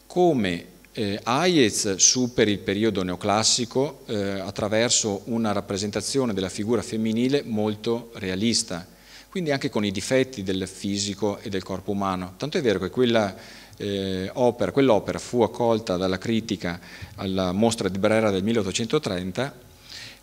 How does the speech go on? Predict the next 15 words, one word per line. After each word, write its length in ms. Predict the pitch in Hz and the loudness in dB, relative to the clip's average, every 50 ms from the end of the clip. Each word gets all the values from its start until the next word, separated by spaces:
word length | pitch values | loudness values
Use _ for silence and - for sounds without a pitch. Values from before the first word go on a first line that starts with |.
| - - | -18 -10
eh, 140 | - 143 117 | -8 -8 -6
con 200 | - - 170 160 | 0 0 0 0
critiche 420 | - - 110 98 92 107 98 98 95 | 0 0 -2 -2 -2 -2 -4 -4 -4
feroci, 580 | - 107 98 92 90 87 82 - - 92 90 92 - - - - _ | -2 -2 -2 0 0 -2 0 -2 -4 -4 -8 -14 -20 -20 -20 -20 _
non 160 | - 95 98 | -10 -6 -4
solo 260 | - - 160 165 175 156 | -2 0 2 2 2 4
per 160 | - 110 98 | 2 0 2
quel 120 | - 107 | 2 2
sederone 440 | - 120 110 98 98 101 107 117 123 | 2 2 2 2 2 2 2 2 0
sbattuto 380 | 107 98 95 90 - 104 - 104 | 0 0 -2 -2 -4 -6 -6 -6
in 60 | 87 | -4
faccia 580 | - 110 101 107 104 - - 113 101 98 101 - - | 0 0 0 2 2 2 2 2 -2 -4 -8 -8 -6
al 100 | 120 104 | -2 0
visitatore, 680 | 107 104 104 101 - 104 90 - 117 110 101 95 90 82 | 0 0 0 2 0 -2 2 4 4 4 6 4 2 -2
no? 400 | 85 110 156 175 - - - | -2 -4 -4 -4 -8 -14 -20